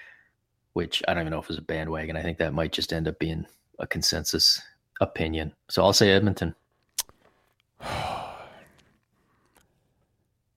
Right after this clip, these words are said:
Speaker 2: It's, I, like, I feel like Vegas is gonna take this run and now be able to attract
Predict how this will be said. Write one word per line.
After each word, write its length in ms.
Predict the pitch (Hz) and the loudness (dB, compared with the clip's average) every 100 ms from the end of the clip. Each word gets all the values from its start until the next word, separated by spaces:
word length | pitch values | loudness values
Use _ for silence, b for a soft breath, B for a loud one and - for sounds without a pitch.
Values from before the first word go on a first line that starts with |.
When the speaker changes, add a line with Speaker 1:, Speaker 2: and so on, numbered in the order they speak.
| _ _ - | _ _ -10
Speaker 2:
It's, 160 | - - | -10 -4
I, 680 | - - - - - - - | -4 -2 -4 -8 -16 -14 -6
like, 200 | 123 120 | -2 0
I 100 | 104 | 0
feel 200 | 104 135 | 2 4
like 120 | 127 | 4
Vegas 380 | 107 107 110 101 | 4 4 4 2
is 80 | 98 | 0
gonna 260 | 92 92 87 _ _ - _ _ | 0 0 -2 _ _ -20 _ _
take 300 | - 104 - | -4 -4 0
this 220 | 95 - | -2 -2
run 300 | 95 90 87 | 0 0 0
and 80 | 87 | -2
now 360 | 85 85 85 85 _ - | -4 -2 -2 -4 _ -16
be 140 | - 92 | -8 -4
able 180 | 87 87 | -2 -2
to 120 | 90 | -2
attract 480 | 82 - 87 87 - | -4 0 0 0 -4